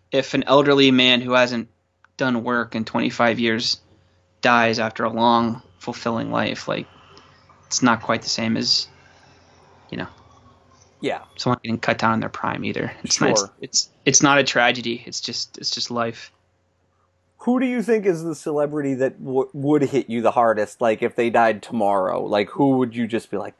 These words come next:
Speaker 1: I, you know what?
Speaker 2: "Oh."
Speaker 1: Seriously, I was thinking yesterday about this, about that exact thing. And this isn't, I don't think this is totally true, but whenever the Coen brothers, like, if, like, if they, if they died in a car crash tomorrow, I would be very, I'd be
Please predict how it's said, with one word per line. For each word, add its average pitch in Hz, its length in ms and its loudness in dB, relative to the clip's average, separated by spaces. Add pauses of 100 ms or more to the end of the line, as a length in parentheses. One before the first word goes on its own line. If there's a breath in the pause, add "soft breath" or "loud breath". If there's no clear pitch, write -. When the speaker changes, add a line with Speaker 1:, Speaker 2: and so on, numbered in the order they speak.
(120)
Speaker 1:
I, 226 240 2
you 175 120 2
know 220 120 8
what? 233 140 6
Speaker 2:
"Oh." - 120 2
Speaker 1:
Seriously, 175 340 2
I 175 160 2
was 202 120 0
thinking 208 280 -4
yesterday 139 720 0 (520)
about 131 320 2
this, 117 200 -6
about 135 220 0
that 139 80 2
exact 131 480 2
thing. 135 380 -6
And 147 120 0
this 147 140 0
isn't, 165 340 -2 (100)
I 156 100 -4
don't 180 180 -2
think 185 160 -2
this 165 120 -4
is 147 120 0
totally 147 320 6
true, 135 340 4
but 135 320 0
whenever 160 320 4
the 185 100 -2
Coen 139 440 0
brothers, 143 420 4
like, 123 160 0
if, 117 160 -10
like, 131 260 -2
if 123 100 -12
they, 139 280 0
if 120 140 -4
they 135 140 2
died 131 260 4
in 123 60 -2
a 117 40 -4
car 117 240 -2
crash 117 300 -2
tomorrow, 120 260 0
I 131 160 2
would 127 160 -2
be 120 380 -4 (1300)
very, 120 540 2
I'd 127 300 0
be 117 340 -2